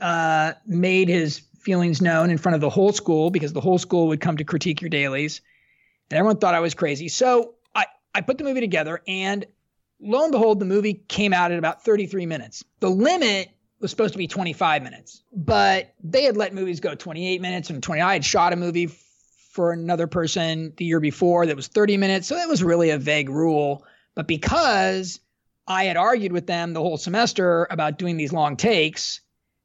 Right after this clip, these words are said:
uh, with very little coverage, they decided to make a point and say, "Now you see,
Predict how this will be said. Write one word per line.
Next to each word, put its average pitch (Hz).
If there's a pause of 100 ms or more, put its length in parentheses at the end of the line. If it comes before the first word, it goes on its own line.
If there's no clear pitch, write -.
(160)
uh, 165
with 160
very 175
little 156
coverage, 156 (260)
they 170
decided 175
to 180
make 160
a 160
point 208 (520)
and 170
say, 180
"Now 170
you 165
see, 190